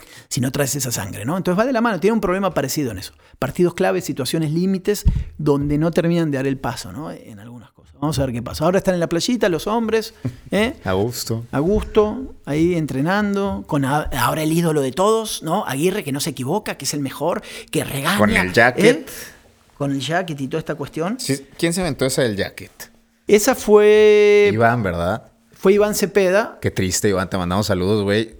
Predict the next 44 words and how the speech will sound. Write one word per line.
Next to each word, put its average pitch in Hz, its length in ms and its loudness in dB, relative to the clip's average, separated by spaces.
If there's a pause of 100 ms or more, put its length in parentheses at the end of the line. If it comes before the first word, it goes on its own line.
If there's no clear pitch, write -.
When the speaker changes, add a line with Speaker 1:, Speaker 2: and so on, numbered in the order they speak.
(320)
Speaker 2:
Qué 85 100 -4
triste, 87 340 -6
Iván. 95 140 -2
Speaker 1:
¿Pero 175 140 4
Speaker 2:
Yo, 127 40 4
Speaker 1:
por 208 140 2
qué? 147 280 2
Speaker 2:
yo, 127 140 -16
yo 110 100 0
conozco 127 300 0
a - 20 2
Iván 120 220 0
desde, 123 560 0
Speaker 1:
Desde 170 300 2
Speaker 2:
desde 113 220 6
Speaker 1:
niño. 110 100 2
Speaker 2:
la 101 120 2
prepa, 98 360 4
sí, 101 100 -4
somos, 107 300 2
somos 117 240 2
muy 127 160 2
buenos 123 260 2
amigos. 104 480 2 (960)
Mamonea 87 560 -6
de 101 100 0
repente, 90 680 -4
Iván. 87 360 -4 (240)
Speaker 1:
Bueno, - 180 -6
el 170 60 -4
jacket. 202 440 -8 (180)
Bueno, 185 220 0
seguramente 170 500 2
fueron 180 200 6
a 175 40 4
la 170 60 6
misma 170 220 2
escuela, 240 340 4
güey, 139 220 2
porque 147 180 0
tú 151 80 6
estás 190 240 6
igual, 233 240 8
güey. 135 140 -2